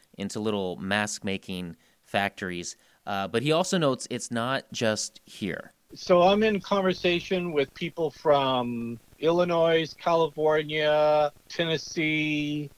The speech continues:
Speaker 2: um, New York, Texas. So it's all over the United States. And I'm literally in a conversation with them right now talking about how we can make this stuff. It's, it's so crazy how quick and how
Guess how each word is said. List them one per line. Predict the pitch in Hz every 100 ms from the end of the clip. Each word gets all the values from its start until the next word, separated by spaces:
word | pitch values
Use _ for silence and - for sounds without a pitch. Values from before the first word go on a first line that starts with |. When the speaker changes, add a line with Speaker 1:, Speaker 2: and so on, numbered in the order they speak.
| -
Speaker 2:
um, | 113 123 120 113 110 104 107 110
New | 139 165
York, | 165 160 147 147 143 - _ _ -
Texas. | - 160 - - 160 147 - - - - - - -
So | - 160
it's | 135 - -
all | 160 170 175
over | 160
the | 156
United | 151 143
States. | - 160 151 117 -
And | 131
I'm | 131 131 120 - - - -
literally | 131 147 180 175 143 135
in | 139
a | 135
conversation | 170 147 135 156 151 147 123
with | 120
them | 120 120
right | 131 117
now | 139 131
talking | 117 135 131 139 120
about | 117 -
how | 139
we | 123
can | 120 113
make | 120 120
this | 101 -
stuff. | - 82 - - - _ - -
It's, | 120 107 - - - - -
it's | 110 -
so | - - 147 143
crazy | - - 160 170 160 123 117 110 107 - - _ -
how | - - 135 131 120 117 117 - - -
quick | - 170 180 - -
and | 131 120
how | - 120